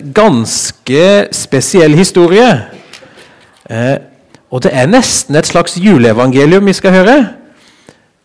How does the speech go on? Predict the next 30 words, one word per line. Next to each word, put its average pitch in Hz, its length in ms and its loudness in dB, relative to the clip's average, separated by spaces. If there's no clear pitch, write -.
Eh, 123 300 -4
så 135 160 -2
derfor 135 180 -2
så 160 80 -2
passer 147 240 -4
det 151 140 -2
kjempegodt 135 420 -4
at 156 220 -4
den 135 180 0
julekrybba 135 640 -2
er 151 100 0
her. 220 160 -2
Og, 131 360 -4
og 147 100 -2
når 160 100 2
jeg 170 140 4
leser 131 340 2
historien, 190 480 0
så 175 160 -2
må 165 140 2
jo 165 80 0
dere 139 200 2
som 165 140 -6
ser 135 240 0
godt, 226 320 0
som - 240 -8
sitter 156 160 -2
på 147 80 -6
første 151 240 -4
benk, 220 380 0